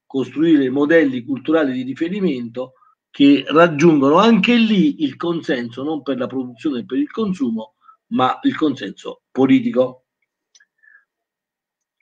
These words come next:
Questa è la grande differenza fra, eh, diciamo, la filosofia gramsciana e la nostra, e la nostra epoca.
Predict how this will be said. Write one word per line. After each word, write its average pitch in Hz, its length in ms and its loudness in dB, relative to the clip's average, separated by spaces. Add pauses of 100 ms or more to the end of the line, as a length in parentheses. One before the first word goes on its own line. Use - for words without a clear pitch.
(140)
Questa 156 440 4
è 147 260 4
la 143 160 2
grande 147 760 2
differenza 117 920 -4
fra, 123 460 -6
eh, 101 640 -14
diciamo, 110 520 -8
la 113 300 -4 (300)
filosofia 123 580 -2
gramsciana 143 720 -2
e 120 60 -2
la 117 100 -4
nostra, 113 600 -8
e 110 100 -8
la 110 100 -6
nostra 107 640 -12
epoca. 95 580 -2